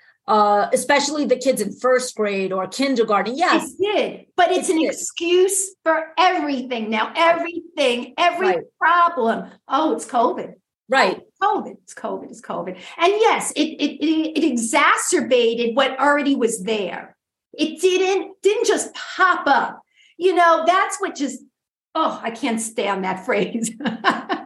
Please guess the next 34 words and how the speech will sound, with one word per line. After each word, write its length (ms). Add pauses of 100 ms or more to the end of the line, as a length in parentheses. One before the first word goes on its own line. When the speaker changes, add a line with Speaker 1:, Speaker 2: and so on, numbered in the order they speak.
(420)
Speaker 1:
Emily 440
sold 360
a 60
story, 460
kind 300
of 100
like 180
had 460 (320)
one 220
of 100
the 100
parents 520
speak 560 (500)
that 180
said, 200
"You 80
know 140
what? 160
I 80
didn't 200
know 100
what 160
the 80
hell 160
was 120
going 300
on 200
in 80
that 180
classroom." 340
But 140
then 160
those 300
Zooms 640